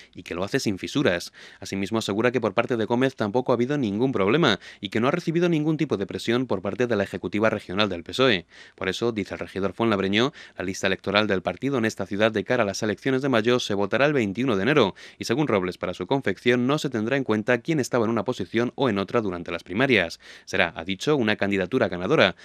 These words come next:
preparada para seguir gobernando Fuenlabrada. Robles subraya así la unidad y el consenso de la formación local, donde internamente, dice, cada uno tiene una posición, como es normal en un partido democrático, pero donde no hay ninguna fisura cuando lo que prima es un interés por encima de todo, que son los vecinos y vecinas de la ciudad.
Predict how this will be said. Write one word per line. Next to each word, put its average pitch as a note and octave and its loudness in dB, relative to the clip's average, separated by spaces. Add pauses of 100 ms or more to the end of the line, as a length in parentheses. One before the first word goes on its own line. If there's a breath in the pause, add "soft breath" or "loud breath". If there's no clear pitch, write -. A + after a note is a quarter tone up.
(140 loud breath)
preparada A2 2
para F2+ -4
seguir G2+ -2
gobernando F#2 -2
Fuenlabrada. F2+ 0 (320 loud breath)
Robles G2 0
subraya G2+ -2
así A2+ 0
la G#2 2
unidad G2+ 0
y B2 0
el G#2+ 0
consenso A2+ -2
de B2 2
la G2+ 2
formación G2 -2
local, B2+ 2
donde A2+ 2
internamente, A#2+ 0
dice, A2 -2
cada F2+ -6
uno A2+ 0
tiene G#2+ 0
una A#2+ 2
posición, G#2 -2
como F2+ -6
es F#2 -8
normal F#2+ 0
en G#2+ 0
un G2+ -2
partido F#2+ -2
democrático, G2 -2 (260 loud breath)
pero F2+ -12
donde F2 -6
no A2+ 0
hay D3 -2
ninguna C3+ 0
fisura A#2 2
cuando F2 -6
lo F2+ -4
que F2+ -6
prima C#3 0
es C#3+ -4
un C#3+ -2
interés A2+ -2
por F#2 -8
encima C3+ -4
de C#3+ 2
todo, A2+ 0
que G2+ -6
son A2 -6
los G2+ -6
vecinos A#2 -2
y G2 -16
vecinas G#2 -2
de G#2 -6
la G2+ -4
ciudad. F#2 -4